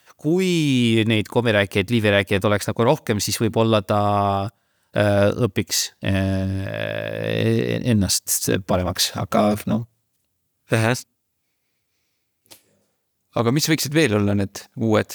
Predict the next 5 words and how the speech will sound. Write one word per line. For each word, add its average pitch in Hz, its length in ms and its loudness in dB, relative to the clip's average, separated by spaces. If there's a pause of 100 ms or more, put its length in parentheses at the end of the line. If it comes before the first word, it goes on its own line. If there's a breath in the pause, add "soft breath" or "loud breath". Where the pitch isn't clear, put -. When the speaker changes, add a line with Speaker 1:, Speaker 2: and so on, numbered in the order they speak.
(160)
Speaker 2:
suunad 104 540 -2 (340)
keeletehnoloogias? 104 840 0 (1900 soft breath)
Speaker 1:
Praegu 143 800 2 (320)
väga 156 220 4 (100)
t-, 165 140 -2